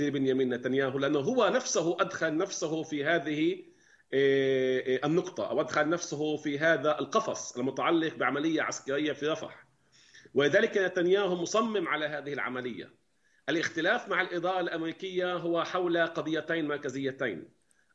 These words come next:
القضية الأولى هو حجم هذه العملية العسكرية. هل يتم الحديث عن اجتياح كامل لعملية رفح، هذا ما يريد نتنياهو، أو عمليات عينية كما تريد الولايات المتحدة الأمريكية؟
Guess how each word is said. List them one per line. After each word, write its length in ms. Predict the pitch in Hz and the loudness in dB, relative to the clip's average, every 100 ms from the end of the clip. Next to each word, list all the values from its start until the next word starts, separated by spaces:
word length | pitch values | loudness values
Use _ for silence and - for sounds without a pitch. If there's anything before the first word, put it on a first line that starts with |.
| - | -4
القضية 420 | 147 170 180 214 | 0 2 2 2
الأولى 320 | 190 190 185 | 2 2 2
هو 180 | 160 165 | 2 0
حجم 400 | - 208 160 175 | 0 0 0 0
هذه 220 | 156 151 | 0 -4
العملية 440 | 147 131 139 139 131 | -2 -2 -2 -4 -6
العسكرية. 800 | 117 123 - 131 127 131 139 - _ _ _ _ | -6 -8 -6 -4 -2 -4 -6 -10 _ _ _ _
هل 120 | 180 | 2
يتم 300 | 190 190 185 | 4 2 0
الحديث 380 | 165 156 160 160 | -2 0 0 0
عن 120 | 139 | 0
اجتياح 720 | 143 - 175 175 185 156 - | -2 -2 2 4 4 2 -4
كامل 640 | - 190 196 170 127 90 - _ _ _ _ | -2 2 2 0 -6 -10 -18 _ _ _ _
لعملية 540 | 131 131 156 156 151 139 | -6 -4 -4 -6 -8 -8
رفح، 440 | 135 131 160 160 160 | -10 -6 -6 -4 -4
هذا 180 | 156 | -4
ما 140 | 147 147 | -4 -4
يريد 180 | 151 135 | -4 -6
نتنياهو، 800 | 135 131 139 127 139 214 220 - | -6 -4 -2 -2 -2 -4 -4 0
أو 120 | 226 | 0
عمليات 600 | 202 208 202 196 220 208 | 2 2 0 2 0 0
عينية 640 | - 180 202 226 180 185 185 - _ _ _ _ - | 0 0 0 -2 -2 -2 -6 -20 _ _ _ _ -6
كما 200 | 147 151 | -2 0
تريد 220 | 165 170 | 0 0
الولايات 260 | 156 151 | 0 0
المتحدة 400 | 147 139 139 127 | -2 -4 -6 -6
الأمريكية؟ 640 | 127 123 120 120 120 151 | -4 -4 -4 -4 -4 -4